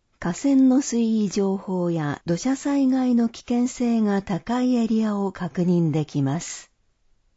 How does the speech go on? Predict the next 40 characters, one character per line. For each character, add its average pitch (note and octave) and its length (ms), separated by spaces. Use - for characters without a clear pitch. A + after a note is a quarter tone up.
栃 A3+ 320
木 D#3+ 300
リ E3 160
ア B3+ 100
ル B3 160
タ G#3 200
イ F3+ 100
ム D#3+ 320
雨 G#3 100
量 G3+ 460
河 D3 180
川 C4+ 320
水 A3+ 460
位 F#3 40
情 F#3 280
報。 C3+ 460
エ F#3 80
イ B3+ 140
チ - 180
テ A#3+ 100
ィ A#3 120
ー - 20
テ - 140
ィ G3+ 160
ー G3 40
ピ F#3+ 220
ー F3 80
コ F#3 160
ロ D#3+ 180
ン C3 180
ス - 180
ラ G#3+ 100
ッ B3+ 40
シ - 260
ュ - 80
ス - 160
ラ E3 100
ッ - 20
シ - 280
ュ C#3 160